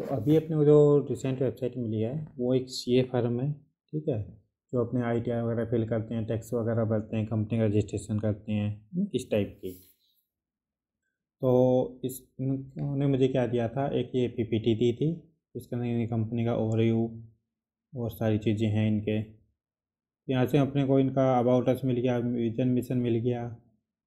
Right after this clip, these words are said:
ठीक है, ये क्या क्या काम करते हैं, वो सारी अपनी डिटेल इन्हों-, इसके अंदर अपने को मिल गई हैं।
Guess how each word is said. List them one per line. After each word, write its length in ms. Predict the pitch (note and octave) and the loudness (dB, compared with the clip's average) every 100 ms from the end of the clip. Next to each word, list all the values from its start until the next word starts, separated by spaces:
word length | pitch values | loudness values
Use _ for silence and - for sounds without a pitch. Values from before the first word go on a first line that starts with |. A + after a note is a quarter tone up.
| - | -8
ठीक 180 | B2+ C#3+ | -2 0
है, 180 | B2 A#2 - | 0 -4 -6
ये 60 | B2 | -4
क्या 160 | B2 B2 | 0 0
क्या 140 | C3 | 0
काम 240 | B2 A#2+ | 0 -2
करते 340 | A#2 A#2 A2 B2 | -2 -6 -4 -4
हैं, 420 | A#2 A#2 A2 - _ B2+ | -2 -4 -8 -16 _ -14
वो 80 | |
सारी 280 | A2 A#2+ A#2 | -6 0 2
अपनी 200 | A#2 B2+ | 2 2
डिटेल 340 | A#2+ A2 B2 A#2 | 0 2 2 2
इन्हों-, 280 | A#2+ B2 A2 - _ - | 2 -2 -6 -12 _ -16
इसके 220 | A2 - | -12 -6
अंदर 120 | A#2 | -4
अपने 160 | A#2 A#2+ | -2 -2
को 80 | A#2+ | 2
मिल 160 | A#2+ | 2
गई 220 | A2+ A#2 | 2 2
हैं। 400 | A#2 A#2 A#2 - | 2 -2 -6 -16